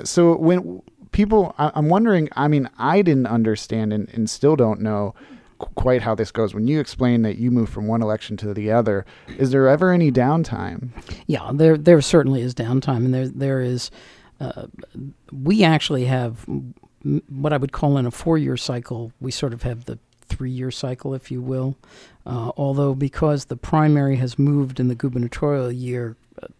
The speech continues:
Speaker 2: things sort of flop over into various fiscal years.
Speaker 1: Mm-hmm.
Speaker 2: But there's usually one year where we don't have a major election. By major election, I mean either not a gubernatorial election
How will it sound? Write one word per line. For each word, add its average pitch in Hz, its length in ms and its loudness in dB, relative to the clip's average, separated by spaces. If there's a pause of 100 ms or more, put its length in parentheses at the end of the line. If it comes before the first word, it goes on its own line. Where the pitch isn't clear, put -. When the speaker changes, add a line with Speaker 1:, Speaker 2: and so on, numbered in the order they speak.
Speaker 2:
things 143 240 2
sort 135 180 -4
of 117 80 -12
flop 135 400 -4
over 127 300 -4
into 120 160 -2
various 113 340 -8
fiscal - 380 -10
years. 95 420 -16 (160)
Speaker 1:
Mm-hmm. 104 300 -6
Speaker 2:
But 135 140 -8
there's 143 200 -2
usually 147 300 0
one 143 420 4
year 135 380 0
where 123 380 -6 (140)
we 127 160 -8
don't 127 200 -6
have 127 160 -6
a 117 80 -4
major 123 440 -6
election. 113 460 -10
By 113 120 -12
major 135 320 -6
election, 120 400 -8
I 123 60 -6
mean 120 240 -4
either 117 220 -10
not 104 180 -12
a 101 40 -14
gubernatorial 131 640 -6
election 123 500 -10